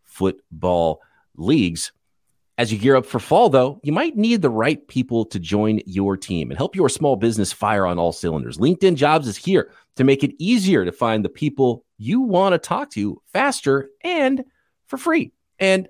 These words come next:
of course, you know you're on LinkedIn. You know that's an easy place to find, uh, someone who's hiring, to network with people. That network is already exists. So why not utilize it to find your next job, to find people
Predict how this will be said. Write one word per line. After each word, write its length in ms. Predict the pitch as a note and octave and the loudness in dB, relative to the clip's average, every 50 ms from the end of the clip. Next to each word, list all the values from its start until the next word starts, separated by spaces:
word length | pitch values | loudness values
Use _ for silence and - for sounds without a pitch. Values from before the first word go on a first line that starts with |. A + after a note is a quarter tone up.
| _ - | _ -20
of 120 | F#3+ - | -14 -8
course, 280 | - A3+ A#3+ A3 - - - | -4 -4 -4 -4 -6 -10 -6
you 140 | C#3+ F#3+ A3+ | -2 0 2
know 120 | G#3 G#3 | 4 4
you're 220 | G#3 G3 F#3 F#3+ | 4 4 4 4
on 140 | F#3 F#3 F#3 | 4 4 2
LinkedIn. 480 | F3+ F3+ F#3+ F#3 - - F#3+ G3 G3 - | 2 0 0 0 0 0 0 0 -2 -4
You 160 | - A#2+ D3+ | -2 0 0
know 140 | D#3+ D#3+ C#3+ | 2 2 2
that's 260 | C#3 C3+ D3 C#3+ - | 2 0 0 -2 -2
an 80 | C#3 A#2+ | -4 -6
easy 320 | - C3+ C#3 C#3 B2+ C3 | -4 -4 -6 -4 -4 -6
place 300 | B2 - C3 B2+ B2 B2 | -4 -2 0 0 0 0
to 100 | - A2 | -4 -8
find, 400 | G2+ - B2+ B2 A#2+ A#2+ A#2+ A2+ A2+ - - - - - - | -6 -2 0 0 2 2 0 -2 -6 -10 -18 -20 -20 -12 -6
uh, 260 | - G#2+ G2+ G2 - - - - - | -2 -2 0 -2 -2 -4 -10 -18 -12
someone 260 | - - B2 A2+ G#2 | -8 -4 -4 -2 -2
who's 140 | G#2 G2 E2 | -4 -4 -2
hiring, 480 | - D3+ F3 F3+ F3+ F3+ F3+ F#3+ F#3 - - | 0 0 2 2 0 0 -4 -6 -10 -12 -8
to 200 | - A#2 G2+ G2 | -4 -4 -2 0
network 480 | G2+ A#2+ C#3+ - - C#3 C#3 D3 C#3+ | 0 0 0 -2 -2 -2 -2 -2 0
with 180 | - C3 B2 - | -2 -4 -4 -2
people. 360 | - C3+ C3+ C3+ C3+ C3+ C3+ | -2 -4 -4 -2 -2 -2 -2
That 240 | C3+ C#3 - - F3 | 0 -2 -2 -2 -2
network 440 | F3 G3 - - E3+ E3+ F3 E3 - C#3 | -2 -2 -2 -2 -2 -2 -2 -2 -4 -4
is 100 | C3+ A#2+ | -2 0
already 500 | A#2+ C#3+ E3 E3+ F3+ E3+ E3 D3+ - - | 2 2 2 2 0 0 -2 -4 -6 -4
exists. 560 | - B2+ B2 A#2 G2+ A2 F3 - - - - - | -4 -4 -4 -4 -2 -2 -2 -2 -2 -4 -6 -4
So 100 | C#3 B2 | -2 0
why 160 | A2 B2+ G3 | 0 0 0
not 240 | A3+ G3+ F#3+ C#3+ A2+ | 2 0 0 -2 -2
utilize 560 | B2 E3+ A#3+ B3 F3+ C3 G2+ F#2 F#2+ F2+ F#2 | -2 -2 -2 0 0 0 0 0 -2 -2 -2
it 160 | G2 G2 - _ _ _ _ _ _ | -2 -4 -4 _ _ _ _ _ _
to 100 | - - | -6 -6
find 380 | A#2+ - - C3 B2 A#2+ A#2+ A2 | -6 -2 -2 0 0 0 0 2
your 220 | A2 A#2 A#2 A#2 | 2 4 4 4
next 300 | A#2 G#2+ G#2 G2+ - - | 2 0 -2 -2 -6 -4
job, 360 | - F3 F3+ F3 F3 F3 E3 - | -2 0 2 2 2 0 -2 -6
to 140 | - A#2+ | -12 -14
find 440 | - _ - C3 C3 B2+ B2+ B2 A#2 | -10 _ -4 -2 0 0 -2 -2 -4
people 460 | - - C#3+ C3 C3 - A#2+ A2+ - | -6 -6 -6 -4 -2 0 -2 -2 -2